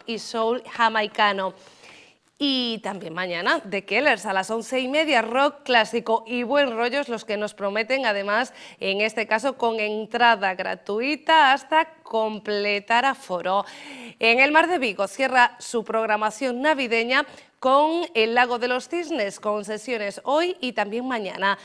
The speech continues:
Y en el Auditorio del Concello, ese teatro solidario del que hablábamos esta semana, Bodas de Sangre, de Federico García Lorca, ah, con todo lo recaudado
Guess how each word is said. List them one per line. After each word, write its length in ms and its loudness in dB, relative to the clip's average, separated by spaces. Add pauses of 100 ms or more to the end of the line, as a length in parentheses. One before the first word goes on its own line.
(260)
Y 100 2
en 100 4
el 120 6
Auditorio 500 2
del 140 0
Concello, 680 0
ese 300 -6
teatro 720 0
solidario 640 -2
del 160 -6
que 100 -12
hablábamos 560 -2
esta 460 2
semana, 460 0
Bodas 640 0
de 140 -2
Sangre, 520 -2 (320)
de 340 -4
Federico 720 -6
García 680 -4
Lorca, 1080 0
ah, 1120 2
con 280 -6
todo 240 -4
lo 100 0
recaudado 680 -2